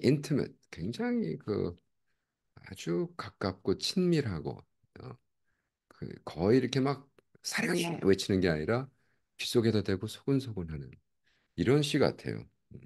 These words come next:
근데 그거를 이제 찬양으로 만드는 거죠. 다시 한번, 음, 읽어드릴게요. 여호와여, 우리 주여, 여호와 우리 주여, 주의 이름이 온 땅에 어찌 그리 아름다운지요.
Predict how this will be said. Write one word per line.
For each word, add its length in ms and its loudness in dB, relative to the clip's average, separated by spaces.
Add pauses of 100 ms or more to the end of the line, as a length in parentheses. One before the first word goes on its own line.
(100)
근데 180 6
그거를 260 8
이제 120 2
찬양으로 460 6
만드는 340 4
거죠. 320 -2 (640)
다시 240 2
한번, 360 6 (360)
음, 300 -6
읽어드릴게요. 760 2
여호와여, 680 8 (800)
우리 240 8
주여, 380 4 (160)
여호와 560 8
우리 220 6
주여, 360 -2 (160)
주의 360 8
이름이 420 8
온 220 4
땅에 240 6
어찌 320 0
그리 340 2
아름다운지요. 880 2